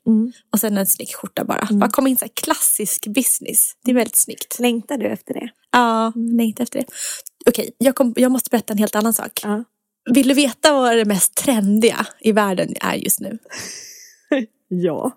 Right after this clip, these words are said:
Speaker 1: <laughs> Ja, det vill jag.
Speaker 2: Det är en app som heter Clubhouse.
Speaker 1: Berätta.
Speaker 2: Mm. Det här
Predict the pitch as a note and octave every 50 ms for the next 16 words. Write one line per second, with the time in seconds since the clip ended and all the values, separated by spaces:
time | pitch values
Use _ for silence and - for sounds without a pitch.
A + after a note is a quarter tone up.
0 | _ _ _ _ _ - D#4+ F4 - - F4+ F#4+ - - - - - - - -
1 | - - _ - D4 D4 D4 C4 B3 A#3 A#3 A#3 - C4+ B3 G#3+ G3 F#3+ F#3+ F#3
2 | - - _ _ _ _ - - - - - - - - - _ C#4 D4 C#4 A#3+
3 | A3 G#3 G3 - G3+ G3+ G#3+ - A#3 B3 E4 - _ _ _ - - - _ _
4 | _ _ _ - - - A3 G#3 F#3+ F3+ - F#3+ F#3 F#3 - - - - - D4+
5 | C#4+ G#3+ - - E3+ - - - - - - - - - _ _ _ _ _ _
6 | _ _ _ _ _ _ _ _ _ _ _ _ _ _ _ _ _ _ _ _
7 | _ _ _ _ _ _ _ _ _ _ _ _ _ _ _ - G3+ G3+ G#3 F#3+
8 | F3 - - _ - - - - _ _ - G#3 A3 B3 D4 D4 - - - -
9 | - - - - - _ - - A#3 - - F#4 D4 C4+ D4